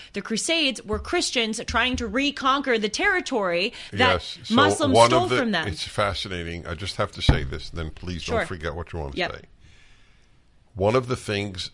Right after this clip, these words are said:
Speaker 2: that I have been routinely attacked by the left, uh,
Speaker 1: Right.
Speaker 2: not by even Muslims, by, by left, is that I have said exactly that. The Crusades were about regaining conquered land.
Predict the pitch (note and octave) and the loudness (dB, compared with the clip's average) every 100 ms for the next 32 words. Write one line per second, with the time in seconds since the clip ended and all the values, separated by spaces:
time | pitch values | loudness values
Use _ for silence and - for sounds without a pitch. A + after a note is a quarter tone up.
0 | - F2 E2 - D#2+ E2+ E2+ D#2+ E2+ D2+ | -12 -6 -6 -6 -8 -6 -6 -8 -8 -10
1 | E2 D#2+ - G#2 G2+ G2 F#2 F2 - - | -10 -10 -6 -4 -4 -6 -8 -12 -16 -6
2 | E2+ D#2 _ - - F2 E2 E2 E2+ F#2+ | -6 -6 _ -20 -6 -2 -2 -2 0 0
3 | D2 - - - - D3+ C#3+ A2+ B2+ - | -2 -12 -20 -16 -10 -10 -6 -4 -4 -4
4 | A2+ D2 E2 D#2 D#2+ G2 A#2+ - - - | -6 -6 -10 -10 -6 -4 -6 -8 -14 -16
5 | - D#2 - - E2 E2 C#2 - E2+ A#2 | -10 -10 -10 -10 -8 -8 -10 -12 -2 0
6 | - - _ _ _ _ _ - - - | -2 -6 _ _ _ _ _ -20 -20 -20
7 | - G#2 G2 E2+ F2+ G#2 F#2 F2+ G2+ F#2+ | -10 -4 -4 -4 -4 2 2 2 0 0
8 | - - F2 E2+ D2+ F#2 F2 - D#2+ D#2 | -4 -4 -4 -4 -2 -2 -2 -8 -10 -10
9 | B1+ - - _ - - A#2 G2+ - G#2+ | -12 -16 -20 _ -10 -8 -6 -4 -2 -2
10 | G#2+ - A2 G#2 F#2+ F2+ E2 - - F2+ | -4 -6 -4 -4 -2 0 0 -2 -10 -8
11 | F#2+ A2 G#2 F#2 F2+ E2+ - F2+ E2 F2 | -8 -8 -6 -4 -4 -6 -6 -8 -6 -6
12 | E2+ D2 | -6 -6